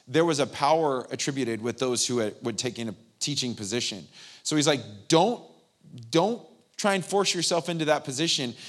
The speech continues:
and put yourself in the place where you're talking, knowing that the way that you handle the,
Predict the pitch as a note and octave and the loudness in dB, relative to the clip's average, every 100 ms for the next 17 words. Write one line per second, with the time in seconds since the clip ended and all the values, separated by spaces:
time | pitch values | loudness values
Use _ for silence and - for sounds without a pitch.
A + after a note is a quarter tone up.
0 | - C3 A2+ E3+ D#3 C3+ - - E3+ D#3+ | -10 -8 0 0 0 -4 -10 2 2 2
1 | D3+ C#3+ D3+ C#3+ C#3+ C3+ B2+ C3 B2 - | -2 0 0 0 0 0 2 2 0 -6
2 | _ - E3 D#3+ - C3 F2+ - _ _ | _ 4 6 6 4 -2 -4 -12 _ _
3 | _ _ _ _ - - C#3+ F#3 G3+ C#3+ | _ _ _ _ -18 -4 2 4 4 2
4 | C#3+ D3+ - - C#3 D3 D3+ E3 D#3+ D#3+ | 0 -6 -12 -6 -2 2 6 4 2 -2
5 | D#3 C3 D#3 F#3+ A3 D3+ A#2 G2 - B2+ | -2 -2 -2 0 2 2 2 -4 -6 -4